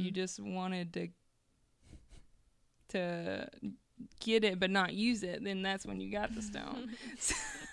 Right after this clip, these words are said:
Speaker 1: <laughs> who knew Harry Potter had so much to do with scripture?
Speaker 2: <laughs>
Speaker 1: Um, but, you know, in the, in those verses in Luke s-,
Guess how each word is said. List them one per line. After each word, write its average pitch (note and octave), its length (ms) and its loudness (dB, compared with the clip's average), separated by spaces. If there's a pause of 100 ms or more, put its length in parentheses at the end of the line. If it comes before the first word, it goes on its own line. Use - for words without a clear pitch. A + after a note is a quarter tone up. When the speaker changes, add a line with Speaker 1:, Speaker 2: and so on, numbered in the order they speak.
(120)
Speaker 1:
<laughs> E4+ 80 6 (1600)
who A#3+ 80 0
knew A#3+ 180 2
Harry G#3+ 200 2
Potter G3+ 280 2
had F3+ 160 -2
so F#3+ 80 -4
much F#3 220 -4
to G3 60 -6
do F#3 140 0
with F#3 100 -2
scripture? F3+ 420 -4 (240)
Speaker 2:
<laughs> A3 60 0 (640)
Speaker 1:
Um, G#3+ 540 6 (920)
but, A3+ 480 10
you A3+ 140 4
know, G#3 160 4
in A3 260 2
the, A3 160 0
in A3+ 160 2
those A3 220 2
verses G3 400 0
in F#3+ 160 -2
Luke F#3+ 280 -8
s-, - 300 -10